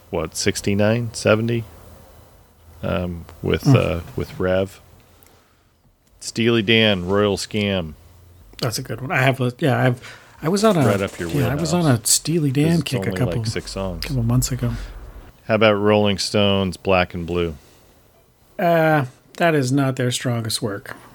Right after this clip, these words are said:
Speaker 2: Um,
Speaker 1: Yeah.
Speaker 2: A Fool
Speaker 1: Yeah.
Speaker 2: to Cry, probably the highlight.
Speaker 1: I love that tune. Uh, Led Zeppelin's Presence. I didn't even,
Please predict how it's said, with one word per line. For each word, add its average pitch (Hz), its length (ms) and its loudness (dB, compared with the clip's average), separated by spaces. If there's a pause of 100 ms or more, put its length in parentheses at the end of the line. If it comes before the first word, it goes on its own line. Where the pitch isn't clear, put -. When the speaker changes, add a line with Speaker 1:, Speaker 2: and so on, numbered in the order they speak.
(340)
Speaker 2:
Um, 113 380 0
Speaker 1:
Yeah. 113 60 -4 (120)
Speaker 2:
A - 40 -10
Fool 170 280 2
Speaker 1:
Yeah. - 20 2
Speaker 2:
to 139 60 2
Cry, 139 540 2 (580)
probably 127 640 -2
the 127 120 0
highlight. 131 480 -2 (720)
Speaker 1:
I 98 60 -4
love 87 220 -4
that 76 180 -14
tune. 80 280 -16 (680)
Uh, 101 200 2
Led 104 280 2
Zeppelin's 110 440 0
Presence. 110 760 -2 (1080)
I 104 100 4
didn't 101 180 2
even, 85 280 -6